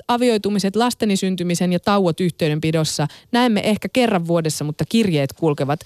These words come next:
Sari on mun ainoa kirjekaveri ja päivän pelastus on monta kertaa ollut postilaatikosta löytynyt Sarin kirje. Terveiset Sarille Mäntsälään ja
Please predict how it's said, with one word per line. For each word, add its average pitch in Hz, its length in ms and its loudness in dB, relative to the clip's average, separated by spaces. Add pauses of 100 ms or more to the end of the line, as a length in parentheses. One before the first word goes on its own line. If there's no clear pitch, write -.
(140)
Sari 320 400 2
on 202 120 0
mun 202 260 0
ainoa 262 460 2
kirjekaveri 185 640 0
ja 175 80 2
päivän 214 420 2
pelastus 175 480 0
on 170 100 0
monta 196 280 0
kertaa 170 400 -2
ollut 156 220 0
postilaatikosta 156 760 -2
löytynyt 147 340 -2
Sarin 143 320 0
kirje. 123 240 -2 (140)
Terveiset 202 600 2
Sarille 170 360 2
Mäntsälään 165 720 0
ja 131 60 -4